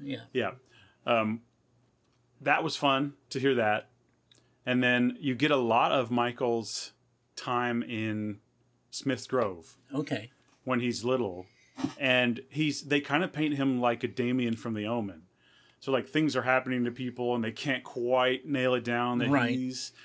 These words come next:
Speaker 2: they suspect he's doing it, but it's like, no, he was in the other room. Like, he couldn't
Speaker 1: Right.
Speaker 2: have done it. But that nurse had a terrible fall, you know, <laughs> and stuff like that.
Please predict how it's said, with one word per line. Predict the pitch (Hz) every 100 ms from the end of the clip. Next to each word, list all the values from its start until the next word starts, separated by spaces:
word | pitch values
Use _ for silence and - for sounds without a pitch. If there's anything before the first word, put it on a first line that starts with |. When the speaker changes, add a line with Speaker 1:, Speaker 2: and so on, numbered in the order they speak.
| -
Speaker 2:
they | 135
suspect | - 117 - 147 -
he's | 170 156
doing | 175 175
it, | 180
but | 165
it's | 143
like, | 143
no, | 127 233 233
he | 240
was | 240
in | 226
the | 220
other | 214
room. | 156 196 -
Like, | 180
he | 139
couldn't | 139 139
Speaker 1:
Right. | 127
Speaker 2:
have |
done | 123 95
it. | - _ - - - -
But | 135
that | 139 165 147
nurse | 190 214 -
had | 131
a | 117
terrible | 110 117 143 160
fall, | - 135 220 143 104
you | 123
know, | 120 147
<laughs> | 190
and | 190 - 202 165
stuff | 190 180
like | 131 123
that. | 139 113